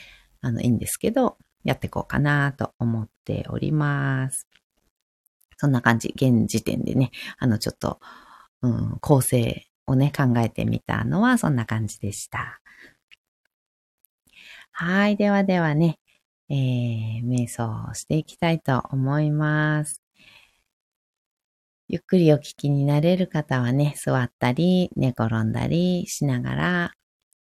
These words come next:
えー、姿勢をね、楽にして聞いてみてください。朝のお支度しながらの方はね、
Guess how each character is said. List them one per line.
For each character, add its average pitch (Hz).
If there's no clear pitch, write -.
え 139
ー、 117
姿 147
勢 147
を 151
ね、 170
楽 196
に 214
し -
て -
聞 131
い 117
て 107
み 107
て -
く -
だ 120
さ 170
い。 170
朝 160
の 131
お 135
支 -
度 -
し -
な 160
が 151
ら -
の 135
方 131
は 117
ね、 151